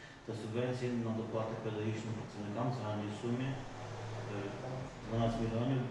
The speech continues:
дев'ятсот вісім тисяч чотириста. По благоустрою, по загальному фонду направляються кошти на проведення робіт по очищенню русла річки в селі Спаська в сумі де-, сто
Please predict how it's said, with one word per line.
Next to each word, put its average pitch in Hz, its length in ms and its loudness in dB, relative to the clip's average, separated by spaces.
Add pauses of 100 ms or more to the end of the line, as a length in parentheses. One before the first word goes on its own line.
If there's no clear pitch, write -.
(140)
дев'ятсот 117 400 2
вісім 110 220 -2 (100)
тисяч 127 340 0
чотириста. - 500 -4 (580)
По 123 60 0 (100)
благоустрою, 110 760 4
по 107 120 -2
загальному 110 460 2
фонду 110 200 0 (260)
направляються 107 520 0 (100)
кошти 107 280 -4 (120)
на 104 60 0 (540)
проведення 113 540 6
робіт 113 320 2
по 107 140 -2
очищенню 113 520 2
русла 113 260 0 (100)
річки 110 300 0
в 110 140 -4
селі 107 280 -2
Спаська 107 420 0 (440)
в - 80 -16
сумі 110 240 2 (100)
де-, 110 460 2 (300)
сто - 100 -4